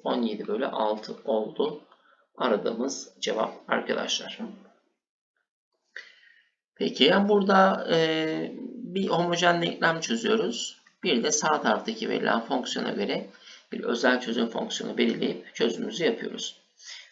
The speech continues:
Peki şöyle gelsin mesela soru. Y'nin ikinci türevi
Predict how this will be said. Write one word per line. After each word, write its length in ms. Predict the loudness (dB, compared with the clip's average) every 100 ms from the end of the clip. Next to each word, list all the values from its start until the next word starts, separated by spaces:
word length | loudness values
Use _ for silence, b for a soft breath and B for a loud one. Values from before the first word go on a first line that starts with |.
| _
Peki 280 | -4 -2
şöyle 300 | 2 4 6
gelsin 420 | 6 4 2 0 -4
mesela 380 | -4 -2 -2
soru. 480 | -2 2 2 2 -2 -12 _ _ _ _ _ _ _ _ _ _ _ _ _ _ _ _ _ _ _ -20 -20 _ _ _ _ _ _ _ _ _ _ _ _ _ -20 -20 -20 _ _ _ _ _ _ _ _ _ _ _
Y'nin 540 | -4 -2 0 -2 -6 -8
ikinci 400 | -10 -8 -10 -10
türevi 480 | -2 0 0 -4